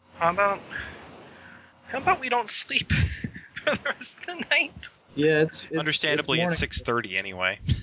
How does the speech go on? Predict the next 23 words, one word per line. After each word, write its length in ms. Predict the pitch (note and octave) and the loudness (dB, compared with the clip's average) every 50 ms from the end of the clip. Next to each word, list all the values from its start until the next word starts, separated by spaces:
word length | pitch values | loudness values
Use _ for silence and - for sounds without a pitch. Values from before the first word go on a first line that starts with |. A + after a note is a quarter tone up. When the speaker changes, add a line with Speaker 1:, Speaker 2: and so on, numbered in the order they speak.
| - - - _ _ _ - - - - - | -4 -14 -20 _ _ _ -10 -8 -6 0 4
Speaker 2:
Yeah. 180 | A2+ G#2+ G2+ G#2 - - - - - - - - - - - - - - - - - - - - - - - - - D3 | 4 6 6 6 4 4 2 2 -2 -4 -8 -10 -8 -6 -6 -4 -4 -2 0 0 0 -2 -6 -20 -20 -20 -20 -20 -6 0
Let's 160 | D3+ D#3+ - | 0 2 4
just 160 | - - - - - _ _ _ - | 4 2 2 0 -10 _ _ _ 2
watch 280 | - D#3+ E3+ E3+ E3+ - - | 4 4 4 4 4 2 4
some 120 | F3 E3 | 4 2
T 200 | D#3+ - D#3 D3+ | 2 2 -2 0
V 180 | C#3 D3 D3 D3 | 0 0 0 2
and 120 | C#3 C3+ | 0 0
play 140 | D3+ D3 C#3 | 0 0 0
some 180 | C3+ C#3+ C#3 | 0 0 0
video 280 | B2 C3 C3+ C3 C3 B2 | 0 0 2 2 0 0
games 320 | A2+ A#2+ A#2 A#2 A2 A2 - | 0 0 0 0 0 -2 -2
and 100 | G#2 - | -6 -8
stuff, 220 | - - G#2 G2+ - - - | -8 -8 -8 -8 -8 -6 -6
okay? 300 | A#2 - B2+ B2 A#2 A#2 - - _ _ - F3 F3 - | -2 -2 0 0 -2 -4 -8 -14 _ _ -20 -20 -20 -14
Speaker 1:
Okay. 300 | - - - D3+ D3 C#3 - - _ _ _ - - _ _ _ _ - | -8 -6 -4 -2 -4 -4 -6 -16 _ _ _ -20 -20 _ _ _ _ -4
Um, 680 | C3+ C#3 C#3+ C#3+ C#3 C#3 C3+ C3 C3 B2+ B2 B2+ B2 B2 - _ _ _ _ - | 0 2 2 4 4 2 2 0 -2 -4 -4 -6 -8 -12 -16 _ _ _ _ 0
and, 640 | D3+ D3 D3+ D#3 D#3 D3+ C#3 C#3 C3+ C3 B2+ - - - - - - - _ _ - - - - - - _ _ _ _ - - - - - - - - - - - - - - - - | 2 4 4 6 6 6 4 4 4 2 0 -2 -2 -2 -2 -4 -6 -8 _ _ -20 -20 -20 -20 -20 -20 _ _ _ _ -14 -8 -6 -4 -2 0 0 0 0 2 0 0 2 2 0 0
yeah, 220 | D3+ D#3 D3+ C#3+ | 0 2 2 2
at 100 | C3+ C3 | 2 0
some 200 | - F3 F#3 F3 | 0 0 0 0
point, 260 | - F3 F3 E3+ C#3 | 2 2 2 2 4
Regina, 560 | C#3 C#3+ C#3 D3 D3+ D3+ C#3+ C#3 C3+ C3 B2+ | 2 2 2 2 2 4 4 4 4 4 2